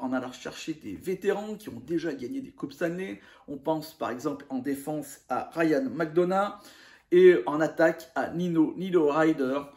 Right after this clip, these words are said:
Ils se sont renforcés avec des vétérans. Ça va être une équipe, euh, qu'il va falloir, euh, regarder, euh, de près parce que, euh, il n'y a pas énormément, euh, de jeunes espoirs et donc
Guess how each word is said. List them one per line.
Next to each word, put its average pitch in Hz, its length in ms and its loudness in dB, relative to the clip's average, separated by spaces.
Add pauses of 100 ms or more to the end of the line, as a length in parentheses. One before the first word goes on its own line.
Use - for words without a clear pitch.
(120)
Ils 185 80 0
se 185 140 0
sont 147 180 -2
renforcés 185 640 -2 (220)
avec 196 240 6
des 180 120 8
vétérans. 165 540 2 (380)
Ça - 120 -6
va 143 60 4
être 143 160 -2
une 170 100 0
équipe, 180 400 -4
euh, 139 180 4 (260)
qu'il - 100 -8
va 175 80 2
falloir, 190 480 2
euh, 165 160 4
regarder, 196 440 -2
euh, 165 180 4
de 160 120 4
près 170 200 -2
parce 190 180 -4
que, - 140 -10
euh, 196 480 4
il 165 60 -6
n'y 160 60 -4
a 147 40 -2
pas - 320 -10
énormément, 190 760 -4
euh, - 140 -8
de 131 240 -2
jeunes 170 260 0
espoirs 180 600 0
et 147 100 -6
donc 180 300 -8